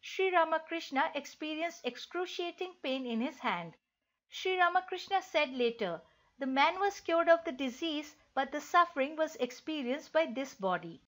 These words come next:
So this is how Sri Ramakrishna took other people's sins upon himself.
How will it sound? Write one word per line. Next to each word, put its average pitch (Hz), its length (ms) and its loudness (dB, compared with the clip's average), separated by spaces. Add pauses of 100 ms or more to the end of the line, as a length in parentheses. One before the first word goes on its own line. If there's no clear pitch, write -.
(220)
So - 180 -4 (120)
this 392 160 2
is 453 160 4
how 302 220 6
Sri 370 300 -4
Ramakrishna 320 760 0 (300)
took - 240 -6
other 277 240 6
people's 349 420 -4
sins 277 460 -6
upon 226 340 -2
himself. 214 640 -4